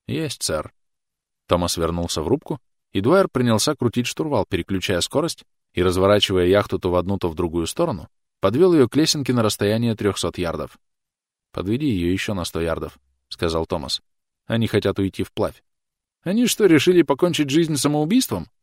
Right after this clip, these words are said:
спросил Дуайер. «Это их дело», ответил Томас и повернулся к Кейт. «Надень купальный костюм». Сам он был в купальных трусах и свитере. Кейт без звука спустилась вниз за купальным костюмом.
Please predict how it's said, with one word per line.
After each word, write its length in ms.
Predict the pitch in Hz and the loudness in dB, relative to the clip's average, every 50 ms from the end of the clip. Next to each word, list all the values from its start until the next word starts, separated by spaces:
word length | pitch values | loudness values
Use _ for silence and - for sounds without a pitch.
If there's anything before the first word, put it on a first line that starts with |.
| _ _ _ _ _ _ _ _ _ | _ _ _ _ _ _ _ _ _
спросил 460 | - - - - 82 80 - 82 82 82 | -18 -10 -6 -4 -4 -2 -2 -4 -6 -4
Дуайер. 420 | 80 87 90 85 76 64 - - _ _ _ _ _ _ _ _ _ _ _ _ _ _ _ _ _ | -2 -2 0 0 -2 -4 -8 -14 _ _ _ _ _ _ _ _ _ _ _ _ _ _ _ _ _
«Это 220 | - 135 120 120 110 | -8 -4 -2 0 0
их 180 | 98 87 - | 0 -2 -2
дело», 300 | 92 90 82 71 64 - _ _ _ _ _ _ _ _ _ _ - | -2 -2 -2 -2 -6 -10 _ _ _ _ _ _ _ _ _ _ -10
ответил 420 | - - - 82 80 - 90 90 | -8 -8 -6 -6 -6 -4 -4 -4
Томас 340 | - 90 73 67 - - - _ _ _ _ _ _ _ _ _ _ _ _ - | -4 -6 -6 -6 -8 -10 -12 _ _ _ _ _ _ _ _ _ _ _ _ -6
и 60 | 104 | -4
повернулся 640 | 95 - 92 80 82 78 78 73 73 - - 87 - | 0 0 0 0 -2 -4 -6 -6 -6 -6 -6 -6 -8
к 20 | _ - | _ -6
Кейт. 320 | - 80 62 - - - _ _ _ _ _ _ _ _ _ _ _ - | -6 -6 -6 -6 -12 -20 _ _ _ _ _ _ _ _ _ _ _ -4
«Надень 300 | 101 107 120 147 156 127 | -2 0 0 0 0 -2
купальный 400 | - 85 - 85 78 78 76 78 | -4 -2 -2 -2 -2 -2 -4 -6
костюм». 400 | 78 82 87 - - 80 71 - _ _ _ _ _ _ _ _ _ _ _ _ _ _ | -6 -6 -6 -6 -8 -8 -10 -12 _ _ _ _ _ _ _ _ _ _ _ _ _ _
Сам 260 | - - 123 139 160 | -4 0 0 2 2
он 140 | 170 156 135 | 2 2 4
был 120 | 131 139 | 4 4
в 80 | 127 - | 4 4
купальных 460 | - 113 101 - 113 113 113 107 - | 0 0 2 4 2 2 2 0 -2
трусах 400 | - 98 98 - - 76 76 - | -2 -2 -2 -2 -2 -6 -6 -6
и 20 | 98 | -6
свитере. 440 | - - 110 - - 80 67 - _ _ _ _ _ _ _ _ _ _ _ _ _ _ _ _ _ - | -4 -2 -4 -4 -4 -6 -8 -8 _ _ _ _ _ _ _ _ _ _ _ _ _ _ _ _ _ -4
Кейт 240 | - 113 135 - 135 | 0 0 0 2 2
без 160 | 113 107 95 | 2 2 2
звука 340 | 90 92 95 120 - - 113 | 2 0 0 0 0 0 0
спустилась 580 | - - - 98 - - 107 101 98 90 - | -2 -2 -2 -4 -2 0 2 2 2 2 2
вниз 300 | - 92 107 156 147 - - | -2 -4 -4 -2 -4 -4 -4
за 160 | - 110 107 | -4 -4 -2
купальным 440 | - 113 - 101 90 87 87 85 85 | -2 -2 -2 -2 -2 -2 -4 -6 -4
костюмом. 500 | - 101 - - - 95 82 71 64 | -4 -4 -4 -4 -6 -6 -8 -8 -10